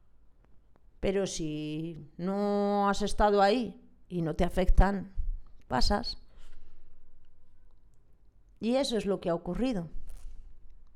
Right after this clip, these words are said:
Aquí pregunta, mi abuelo paterno no pudo entregar su apellido a sus hijos al no estar casado con mi abuela. ¿La desaparición de su apellido genera herida o ruptura a las generaciones posteriores?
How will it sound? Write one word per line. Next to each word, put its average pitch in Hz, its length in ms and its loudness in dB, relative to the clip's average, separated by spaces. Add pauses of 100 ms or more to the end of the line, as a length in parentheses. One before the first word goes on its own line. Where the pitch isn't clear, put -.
(1400)
Aquí 220 260 4
pregunta, 175 600 8
mi 180 140 4
abuelo 262 340 6
paterno 240 520 6
no 247 200 4
pudo 269 240 4
entregar 226 420 4
su - 160 2
apellido 214 640 4
a 196 80 6
sus 180 300 2
hijos 175 500 0
al 185 180 2
no 214 80 2
estar 254 300 6
casado 226 400 4
con 180 180 0
mi 156 120 -2
abuela. 151 440 -4 (540)
¿La 202 160 4
desaparición 202 680 4
de 269 80 2
su 240 100 0
apellido 214 400 0
genera 202 600 0
herida 196 500 2
o 180 80 2
ruptura 180 480 -2
a 190 40 4
las 175 180 4
generaciones 175 600 -2
posteriores? 208 920 0